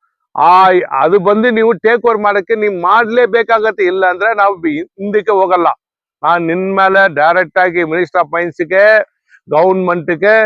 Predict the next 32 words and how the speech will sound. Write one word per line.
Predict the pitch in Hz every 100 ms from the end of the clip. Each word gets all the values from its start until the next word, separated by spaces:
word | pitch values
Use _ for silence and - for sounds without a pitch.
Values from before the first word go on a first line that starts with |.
| 196
ಗವರ್ನಮೆಂಟ್ | 139 185 196 190 165
ವಿಜಿಲೆನ್ಸ್‌ಗೆ | 175 170 185 180 190
ನಿನ್ | 180 170 175
ಮೇಲೆ | 190
ಕಂಪ್ಲೇಂಟ್ | 170 175 185 180
ಕೊಡ್ತೀನಿ. | 165 147 147
ಯಾಕಂದ್ರೆ | 156 180 185 175 190
ನೀವು | 175 180
ಇದ್ರಲ್ಲಿ | 165 160 180 196 233 233 - _ -
ಒಂದು | 180 175 165
ರೋಲ್ | 156 165 254 220
ಪಾತ್ರ | 214 196
ಇದೆ, | 190 185 185
ಇದೀರಾ | 180 180 170
ನೀವು, | 160 135 - _ _ _ _ _
ನೀವೇ | 196 240 254 233
ಇದ್ರಲ್ಲಿ | 220 220
ಮೇನ್. | 202 214 208
ಯಾಕಂದ್ರೆ | 156 190 202 214
ಎರಡು | 208 208
ಸಾವಿರ, | 208 214 208 202 - _ -
ಎರಡು | 185 208
ಸಾವಿರ | 208 196
ಎಕರೆ | 220 233 233
ಮೇಲೆ | 233 233 220
ಅಲ್ಲಿ | 214 208 196 185 170 _ _ 180
ಮಂಜೂರಿ | 214 240
ಆಗುತ್ತಂದ್ರೆ | 220 208 185 208 269
ನೀವು | 262
ಸೆಟ್ಟಿಂಗ್ | 233 240 294 294
ಅಲ್ಲಿ | 277
ಇರ್ತೀರಾ. | 240 220 208